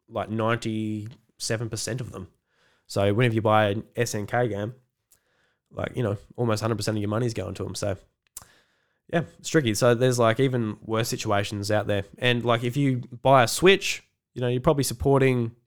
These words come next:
some not so great working con-, conditions in China to make it as well. So, yeah, it's a tough thing. Don't look too <laughs> far into it.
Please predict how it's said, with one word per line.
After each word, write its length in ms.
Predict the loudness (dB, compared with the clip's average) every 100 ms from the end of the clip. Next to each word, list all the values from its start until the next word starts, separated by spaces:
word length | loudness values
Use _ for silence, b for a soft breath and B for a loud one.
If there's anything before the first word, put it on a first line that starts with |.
| _
some 420 | -6 -2 0 -2 -6 _ _ _ _ _ _ _ -10
not 280 | -4 -4 -2
so 260 | 0 0
great 480 | 0 0 0 0 0
working 300 | 2 2 -2
con-, 200 | -8 -12 -10
conditions 520 | -4 0 0 0 -2
in 100 | -2
China 380 | -2 0 2 0
to 140 | -2
make 280 | -2 -2 -2
it 120 | -4
as 120 | -4 -2
well. 340 | 0 2 -2 _ _ _ _ _ _ _ _
So, 340 | -2 2 2 -2 _ _ _ _ -8
yeah, 200 | -6 -6 -10 -12
it's 120 | -10
a 40 |
tough 260 | -2 0 0
thing. 160 | -6 -8 -2
Don't 220 | -2 2
look 160 | 0 0
too 180 | -2
<laughs> 120 | 0 0
far 260 | 2 2
into 240 | 2 0
it. 100 | 0